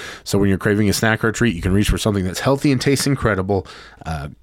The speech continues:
there's so many flavors to choose from with coconut almond, peanut butter brownie, raspberry cookies and cream, salted caramel,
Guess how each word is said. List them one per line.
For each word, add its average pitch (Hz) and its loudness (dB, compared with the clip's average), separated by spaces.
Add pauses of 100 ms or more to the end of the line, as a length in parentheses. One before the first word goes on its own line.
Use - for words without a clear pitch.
(220)
there's 85 -8
so 147 2
many 165 2
flavors 143 2
to 117 -2
choose 139 2
from 139 2
with 107 0
coconut 131 2
almond, 120 2
peanut 95 -2
butter 82 -6
brownie, 120 2
raspberry 101 2
cookies - -8
and 85 -6
cream, 131 2
salted 143 0
caramel, 120 2